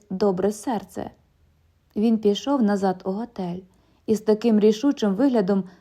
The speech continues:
відчинив двері, що в Дженні в очах промайнув переляк. «Я зовсім забув», сором'язливо подивився він на наречених і сказав:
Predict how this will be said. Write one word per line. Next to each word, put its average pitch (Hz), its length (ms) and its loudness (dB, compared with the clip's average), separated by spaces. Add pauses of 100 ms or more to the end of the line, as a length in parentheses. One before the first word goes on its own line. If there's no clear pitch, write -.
(140)
відчинив 214 520 0
двері, 190 520 -8 (500)
що 214 320 2
в 196 40 2
Дженні 196 420 0
в 180 60 2
очах 190 460 -2 (260)
промайнув 226 520 2
переляк. 214 640 -8 (840)
«Я 330 340 2
зовсім 269 640 0 (100)
забув», 196 520 -2 (540)
сором'язливо 220 840 4
подивився 196 640 2
він 190 160 0
на 185 100 0
наречених 185 800 -4 (240)
і 208 80 -2
сказав: 202 520 -6